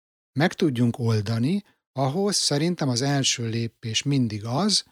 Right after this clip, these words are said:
hogy elismerjük a probléma létezését. Na most, hogyha egy függő személy, vagy annak a családja, vagy mind, mindketten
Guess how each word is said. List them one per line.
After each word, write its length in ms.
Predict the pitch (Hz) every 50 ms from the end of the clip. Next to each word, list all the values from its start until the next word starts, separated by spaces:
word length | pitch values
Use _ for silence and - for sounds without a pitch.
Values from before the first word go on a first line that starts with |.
| _ _ _ _ _
hogy 220 | _ 135 131 - -
elismerjük 920 | - 196 185 170 151 131 123 - - 123 117 113 110 110 117 131 143 -
a 60 | -
probléma 640 | 123 - - 120 123 117 117 113 113 117 113 113 113
létezését. 1040 | 117 113 117 110 104 - - 113 107 110 120 120 - - - 160 156 - - - _ _ _ _ _ _ _ _ _ _ _
Na 100 | - 127
most, 140 | 123 127 123
hogyha 220 | - 135 - - 143
egy 100 | 135 -
függő 540 | - - - 247 214 180 147 143 135 127
személy, 580 | 123 - - - 156 143 127 117 110 107 110 117
vagy 240 | 107 117 113 110 - -
annak 360 | - 147 143 135 127 123 -
a 80 | 123
családja, 1000 | - - - - 170 160 - 120 110 110 110 98 101 101 110 107 104 120 143 180 170
vagy 140 | 120 117 113
mind, 320 | 120 135 139 139 123 110 - - - - - - -
mindketten 800 | 143 143 143 - - 127 110 - _ - 113 113 117 147 170